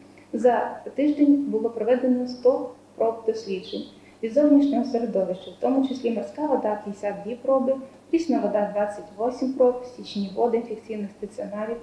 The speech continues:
вісімнадцять проб. Також було дослідження морські продукти, е, в <clears throat> вигляді гідробіонтів, а саме це креветки та краби.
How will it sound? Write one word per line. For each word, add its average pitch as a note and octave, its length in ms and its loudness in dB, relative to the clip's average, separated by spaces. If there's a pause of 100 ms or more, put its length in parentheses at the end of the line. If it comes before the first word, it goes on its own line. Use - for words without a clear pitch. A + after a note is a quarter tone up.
вісімнадцять G#3 680 -8
проб. G#3 160 -4 (400)
Також D4 300 2
було A#3+ 220 6
дослідження B3 640 2
морські A#3 320 -8
продукти, B3 600 -4 (680)
е, A3 400 -2
в B3 300 4 (360)
<clears throat> B3 480 2
вигляді C#4 420 8
гідробіонтів, A3+ 800 0 (120)
а G#3+ 60 -8
саме C#4 420 4
це A#3+ 80 2
креветки G#3+ 520 0
та A3+ 160 -2
краби. F#3 480 -4